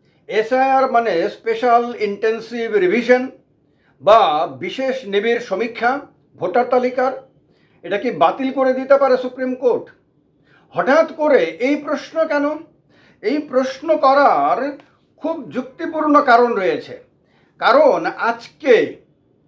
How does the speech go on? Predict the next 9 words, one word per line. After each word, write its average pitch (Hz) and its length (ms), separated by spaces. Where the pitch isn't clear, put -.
আজকে 185 380
মানে 247 240
ঊনত্রিশে 285 640
জুলাই, 233 400
আজকেও 302 640
সুপ্রিম 302 420
কোর্টে 285 280
বিষয়টা 262 400
উঠেছিল 214 520